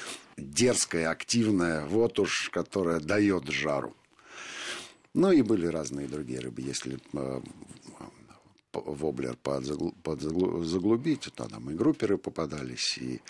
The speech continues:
и окунеобразные всякие. Мы, конечно, с трудом определяем видовую принадлежность этих рыб,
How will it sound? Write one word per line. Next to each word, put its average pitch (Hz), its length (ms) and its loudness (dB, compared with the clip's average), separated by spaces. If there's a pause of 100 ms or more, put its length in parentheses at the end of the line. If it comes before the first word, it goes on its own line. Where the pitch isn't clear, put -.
(500)
и 76 220 -2
окунеобразные 98 920 2
всякие. 82 460 -2
Мы, 101 180 2
конечно, 101 640 2
с 110 100 2
трудом 110 540 4
определяем 82 680 0
видовую 82 460 -2
принадлежность 80 800 -2
этих 85 280 -2
рыб, 123 200 2